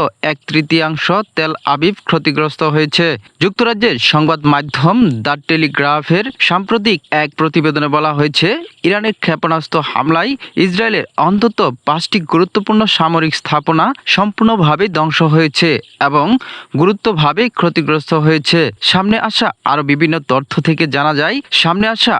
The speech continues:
আরও বিভিন্ন তথ্য থেকে জানা যায়, তেল আবিবে ক্রিয়া কম্পাউন্ডে অবস্থিত ইসরায়েলের প্রধানমন্ত্রী বেনিয়ামিন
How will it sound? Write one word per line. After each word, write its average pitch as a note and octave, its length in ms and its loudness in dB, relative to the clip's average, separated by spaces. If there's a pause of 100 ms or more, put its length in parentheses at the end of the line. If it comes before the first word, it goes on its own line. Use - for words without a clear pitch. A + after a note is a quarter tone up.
(140)
আরও D3 200 2
বিভিন্ন D#3+ 240 2 (180)
তথ্য C3 220 -2 (160)
থেকে E3 180 0 (100)
জানা D#3 260 0
যায়, F3+ 240 0
তেল G3 160 0 (200)
আবিবে G3 300 2 (180)
ক্রিয়া E3+ 300 4 (140)
কম্পাউন্ডে D3 580 2 (200)
অবস্থিত D#3 400 0 (340)
ইসরায়েলের G#3+ 440 0 (100)
প্রধানমন্ত্রী E3 680 2 (200)
বেনিয়ামিন D#3 580 2